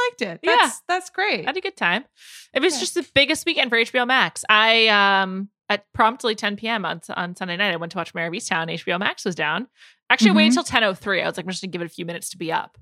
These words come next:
Speaker 2: And
Speaker 1: Okay.
Speaker 2: then, um, I was really happy that I had the, uh, Spectrum app installed on my T V so that I could go to on demand and, and I didn't have to
Speaker 1: Oh,
Speaker 2: wait.
Speaker 1: wow.
Speaker 2: So that was big.
Speaker 1: Okay.
Speaker 2: That was really big for me.
Speaker 1: Okay.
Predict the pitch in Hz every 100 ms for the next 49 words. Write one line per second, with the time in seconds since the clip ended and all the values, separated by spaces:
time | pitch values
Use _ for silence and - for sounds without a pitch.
0 | _ _ _ 208 202 202 196 180 190 -
1 | _ _ _ 185 170 170 156 - _ _
2 | - 196 196 202 190 190 190 190 190 185
3 | 180 175 180 180 170 170 175 165 - -
4 | 220 - 262 240 247 254 254 247 - 233
5 | 240 240 220 - 214 202 233 - 185 175
6 | - 175 180 170 165 165 160 160 156 156
7 | 160 170 - 180 165 202 214 220 220 180
8 | 185 170 202 - 180 127 180 220 226 233
9 | 180 170 117 - - - - 202 - _
10 | - - - 220 214